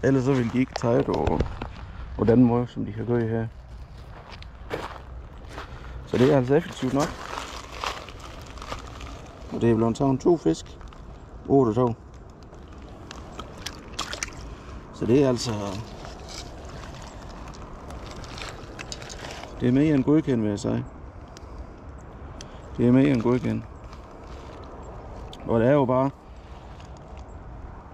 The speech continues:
og så er der nogle honeyworms, og så er en poplerpoppe her.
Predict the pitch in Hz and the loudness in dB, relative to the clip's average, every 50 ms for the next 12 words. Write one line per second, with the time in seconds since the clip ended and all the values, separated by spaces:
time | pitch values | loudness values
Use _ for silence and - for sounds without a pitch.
0 | - - - - - - - 107 107 117 123 117 123 123 117 113 107 110 - - | -14 -14 -14 -14 -8 -6 -2 2 6 6 6 8 6 6 6 4 2 0 -4 -8
1 | - - - - - - - - - 147 180 175 160 147 143 143 139 - - - | -14 -16 -16 -16 -16 -16 -6 -2 2 2 4 4 6 6 4 4 2 -2 -6 -12
2 | - - - - - - - - - - - - - - - - - 123 127 123 | -12 -14 -14 -14 -14 -14 -14 -14 -14 -14 -12 -12 0 0 0 2 4 4 4 6
3 | 120 117 113 113 110 - - - - - - - - - - - - - - - | 6 6 4 2 2 -2 -6 -10 -12 -12 -12 -12 -12 -14 -14 -14 -14 -12 -12 -12
4 | - - - - - 135 139 - - 110 - - 110 104 110 113 117 117 120 | -12 -12 -12 0 4 4 4 6 4 2 2 2 2 2 2 2 2 0 0